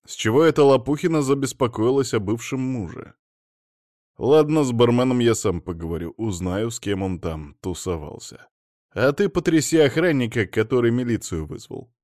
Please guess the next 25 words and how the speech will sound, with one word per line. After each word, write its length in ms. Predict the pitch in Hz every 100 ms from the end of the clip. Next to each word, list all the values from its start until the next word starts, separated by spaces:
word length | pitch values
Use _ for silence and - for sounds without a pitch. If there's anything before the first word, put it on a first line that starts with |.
| _
"Есть". 600 | 175 190 80 - - _ _ _ _ _ _ -
"Нет, 280 | 95 76 -
постой. 480 | 92 - - - - _ _
С 140 | -
охранником 520 | 92 98 92 90 98 90
я 160 | 95
сам 300 | 90 110 85
поговорю. 460 | - - 85 82 -
Выясни 640 | 107 98 113 104 - 117 -
алиби 360 | 90 82 85
бармена. 540 | 85 90 80 78 69 _ _ _ _ _ _ _ _
Думаю, 420 | 95 131 143 135
что 180 | 117 139
он 140 | 135
был 240 | 127 127 113
с 40 |
девушкой 500 | 104 139 139 - 131
в 60 | 110
укромном 420 | 104 107 101 101
местечке. 560 | 98 - 90 - - 101
Быть 220 | 120 117
может, 360 | 95 101 120
она 160 | 104 80
что-то 320 | - 92 90
заметила". 640 | 82 90 117 120 - -